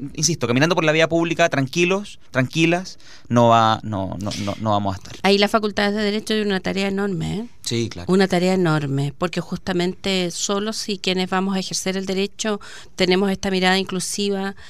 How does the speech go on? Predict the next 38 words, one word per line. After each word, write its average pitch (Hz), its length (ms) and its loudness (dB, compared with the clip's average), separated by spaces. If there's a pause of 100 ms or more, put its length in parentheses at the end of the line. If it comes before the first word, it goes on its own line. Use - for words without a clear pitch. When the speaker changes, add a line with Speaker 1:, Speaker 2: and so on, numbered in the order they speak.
(240)
Speaker 2:
eh, 160 540 -2
de 160 160 -2
respeto, 170 500 0
de 165 140 0
protección, 165 640 -2
etcétera, 190 540 -8 (320)
vamos 170 320 2
a - 20 0
ayudar 165 380 -2
a 175 60 -4
que 170 140 -2
haya 170 160 -2
un 165 80 -4
cambio 170 520 -6
en 165 100 -6
la 170 80 -6
sociedad 170 560 -6
que - 80 -12
sea 175 220 -4
relevante. 196 520 -10 (240)
Speaker 1:
Así - 220 4
es, 117 80 6
no, 123 160 8
y, 113 40 6
y, 113 240 0
y 113 260 -2
por 107 160 2
eso 131 260 4
también, 117 520 2
eh, 101 440 0 (140)
aprovecho 110 360 2
de 113 60 6
contar 107 320 2
de 113 100 -2
que 104 280 2
la 101 120 4
semana 107 300 4
pasada 120 560 6